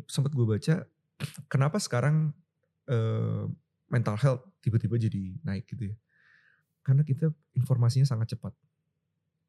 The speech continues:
Informasinya sangat cepat. Teknologi, sosial media bikin kita dapat informasi yang sangat cepat.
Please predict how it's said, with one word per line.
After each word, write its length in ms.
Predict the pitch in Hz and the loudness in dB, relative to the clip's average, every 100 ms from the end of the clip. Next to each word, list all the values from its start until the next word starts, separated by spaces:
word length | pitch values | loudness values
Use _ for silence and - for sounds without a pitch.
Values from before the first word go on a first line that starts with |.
| _ _ - | _ _ -4
Informasinya 600 | 117 123 123 127 135 143 | -2 0 2 2 2 2
sangat 220 | 113 113 | 0 -2
cepat. 180 | 98 - | -6 -6
Teknologi, 720 | - 120 120 117 113 127 127 | -6 0 4 4 4 2 2
sosial 340 | 123 120 127 110 | 0 -2 0 2
media 460 | 113 101 113 123 | 0 2 2 4
bikin 400 | 117 110 - 113 | 2 0 0 -2
kita 480 | 110 120 120 123 120 _ _ _ _ _ _ _ | -2 -2 -2 -2 -4 _ _ _ _ _ _ _
dapat 360 | 117 110 120 - | 0 2 2 -2
informasi 500 | 107 120 113 110 113 | -2 0 2 2 0
yang 80 | 113 | -2
sangat 560 | 123 - - 123 127 | -6 -10 -4 -2 -2
cepat. 260 | 123 - | -2 -4